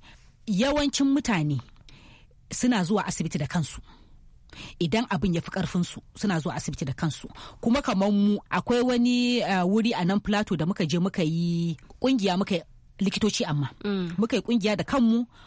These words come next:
Speaker 1: muka je wurin, muka ce bari mu je mu yi binciken iri-irin ciwon taɓin hankalin da za mu iya samu a cikin wayannan mutanen. Saboda duk yawancin abin da ake zuwa a yi, ana zuwa a kai kayan abinci ne.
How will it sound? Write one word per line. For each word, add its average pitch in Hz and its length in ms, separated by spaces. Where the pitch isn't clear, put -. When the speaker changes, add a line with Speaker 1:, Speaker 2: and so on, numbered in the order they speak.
Speaker 1:
muka 226 240
je 180 140
wurin, 269 320
muka 220 180
ce 220 140
bari 185 160
mu 240 80
je 208 200
mu 196 80
yi 208 100
binciken 240 960
iri-irin 240 560
ciwon 220 400
taɓin 220 320
hankalin 185 320
da 170 80
za 170 160
mu 185 60
iya 165 160
samu 170 340
a 147 60
cikin - 180
wayannan 156 240
mutanen. 139 340
Saboda 220 420
duk 160 240
yawancin 302 400
abin 233 240
da 214 80
ake 214 240
zuwa 180 240
a 170 40
yi, 240 240
ana 226 240
zuwa 185 200
a 160 40
kai 214 340
kayan 214 300
abinci 170 320
ne. 151 120